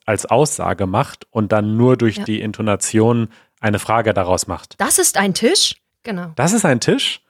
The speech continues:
Speaker 2: Ja.
Speaker 1: <laughs>
Speaker 2: „Das ist ein Tisch?“
Speaker 1: Ich dachte, das wäre ein Stuhl.
Speaker 2: <laughs> Genau.
Speaker 1: Ja.
Speaker 2: Ja, aber das ist sehr wichtig, dieses, äh, am Ende nach oben gehen ist immer eine Frage.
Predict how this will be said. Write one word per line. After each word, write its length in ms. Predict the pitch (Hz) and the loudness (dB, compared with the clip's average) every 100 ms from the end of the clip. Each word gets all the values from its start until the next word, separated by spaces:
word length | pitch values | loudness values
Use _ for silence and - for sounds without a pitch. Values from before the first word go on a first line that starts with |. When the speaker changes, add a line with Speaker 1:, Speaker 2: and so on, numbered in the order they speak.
| _ | _
Speaker 2:
Ja. 160 | - 180 | -12 -6
Speaker 1:
<laughs> 680 | - - 147 _ - _ _ | -4 -4 -8 _ -20 _ _
Speaker 2:
„Das 260 | - 370 | -2 0
ist 120 | 359 - | 0 -2
ein 120 | 156 - | -4 -6
Tisch?“ 340 | 214 403 - | 2 2 2
Speaker 1:
Ich 120 | 110 | -2
dachte, 320 | 110 113 160 | -2 0 2
das 220 | 165 165 156 | 2 2 2
wäre 120 | 175 | 4
ein 120 | 202 | 4
Stuhl. 480 | 185 - 277 117 101 | 2 0 4 4 2
Speaker 2:
<laughs> 1000 | - - - 294 - 349 - - - _ | -6 -18 -2 -2 2 0 0 -4 -4 _
Genau. 320 | - 190 190 175 _ - - - 226 - 117 | -14 -10 -10 -12 _ -20 -20 -10 -10 -6 -4
Speaker 1:
Ja. 120 | 107 - - - - - - - | -4 -8 -16 -18 -20 -20 -20 -6
Speaker 2:
Ja, 240 | 175 - _ _ _ | -4 -4 _ _ _
aber 200 | - 226 | 0 2
das 180 | 240 277 | 2 2
ist 260 | 277 - - _ _ - | 0 -2 -8 _ _ -4
sehr 300 | 190 214 214 | 2 2 2
wichtig, 400 | 269 339 320 - | -2 -6 -8 -6
dieses, 540 | 226 226 220 - - - | -4 -2 -2 -2 -2 2
äh, 300 | 196 190 185 | 4 4 2
am 140 | 185 - | -2 0
Ende 320 | 208 269 269 | 0 2 2
nach 220 | 208 190 - | 0 0 0
oben 380 | 269 254 214 | 0 2 0
gehen 280 | 190 208 226 | 0 -2 -2
ist 180 | 220 - | -4 -2
immer 120 | 220 | 0
eine 160 | 196 196 | 0 0
Frage. 640 | - 180 185 175 160 - | -4 0 2 0 -2 -10